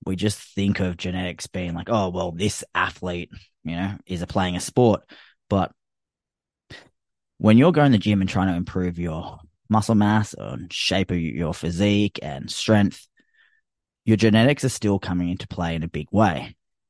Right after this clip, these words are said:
And this is where a lot of people get really frustrated because they compare their physique to other people.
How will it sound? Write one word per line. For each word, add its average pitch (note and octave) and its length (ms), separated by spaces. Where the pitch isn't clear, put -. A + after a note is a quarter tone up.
And G2+ 360
this G#2+ 160
is B2 120
where C#3 220
a A2 60
lot F#2+ 160
of G2 80
people F2+ 180
get E2+ 160
really E2+ 160
frustrated F2 680
because E2+ 460
they E2+ 240
compare F#2+ 400
their G2+ 160
physique F2 720
to - 220
other D2 220
people. E2+ 580